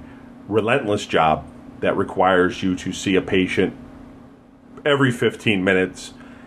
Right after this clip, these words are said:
and, um, go one to the next, to the next, to the next, to the next, and eventually doctors just get burned out. I'm sure they do. But anyway, my doctor,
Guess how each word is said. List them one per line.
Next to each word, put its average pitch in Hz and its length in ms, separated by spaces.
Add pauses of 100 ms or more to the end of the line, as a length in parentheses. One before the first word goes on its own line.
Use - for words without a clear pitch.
(200)
and, 92 640 (100)
um, 78 520 (520)
go 104 120
one 107 400
to 117 140
the 92 60
next, 95 280
to - 80
the 95 60
next, 90 240
to 90 60
the 87 80
next, 85 220
to - 60
the 90 80
next, 120 360 (460)
and 101 280
eventually 101 420
doctors 85 380
just 87 200
get 76 180
burned 82 260
out. 69 200 (100)
I'm 73 180
sure 95 240
they 85 120
do. 67 140 (800)
But 151 120
anyway, 117 460 (640)
my 160 260
doctor, 76 500